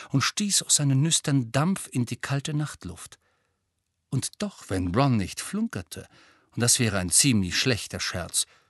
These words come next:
konnte er nichts davon sehen. „Steigen wir jetzt ein, oder was?“, fragte Ron verunsichert und blickte Harry an, als würde er sich Sorgen um ihn machen. „Ja“, sagte Harry.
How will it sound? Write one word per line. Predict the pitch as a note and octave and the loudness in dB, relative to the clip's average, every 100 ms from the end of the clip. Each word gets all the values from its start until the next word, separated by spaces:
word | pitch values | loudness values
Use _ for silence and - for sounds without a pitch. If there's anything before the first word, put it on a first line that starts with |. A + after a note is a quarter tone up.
| _ _ _ - | _ _ _ -6
konnte | - B2 A#2+ - | -2 0 -2 -12
er | - G#2 | -10 -6
nichts | F#2 C3 - - | -6 -6 -2 -4
davon | D#3+ - F3+ | -2 -2 -2
sehen. | D#3+ D#3 F#2+ F2+ _ _ _ _ _ _ _ _ _ _ | 0 -2 -4 -8 _ _ _ _ _ _ _ _ _ _
„Steigen | - F3+ F3 | -2 2 4
wir | F#3 | 4
jetzt | E3+ D#3 | 4 4
ein, | F3+ G#3 A#3+ | 6 6 8
oder | B3 A#3+ | 6 6
was?“, | B3 B3 - - _ _ | 6 4 0 -4 _ _
fragte | - A2 - | -2 -2 0
Ron | G#2 G#2+ G#2+ | 0 2 0
verunsichert | C3 - B2+ G#2+ G#2 - A#2 - - _ _ _ _ _ - | -2 -2 0 0 0 -4 -6 -8 -20 _ _ _ _ _ -2
und | C3+ B2+ | 0 0
blickte | - D3+ - A2+ | -2 -4 -4 -2
Harry | B2+ C#3 D#3+ | 0 -2 -2
an, | - E3 | -4 -4
als | G3 D3 C#3 - | -4 -2 0 0
würde | C3+ C#3 | -2 -4
er | - C#3+ | -4 -4
sich | E3+ C#3 | -2 2
Sorgen | F#3+ F3+ A#2+ | 2 2 0
um | A2+ G#2+ | 0 0
ihn | G2+ | 2
machen. | G2+ F#2+ G2 - _ _ _ _ _ _ _ _ _ - | 0 -2 -6 -8 _ _ _ _ _ _ _ _ _ -4
„Ja“, | C3+ - _ _ _ _ _ _ _ | -4 -4 _ _ _ _ _ _ _
sagte | G#2+ G#2 G#2+ | -4 -2 -4
Harry. | G2+ F#2 | -4 -4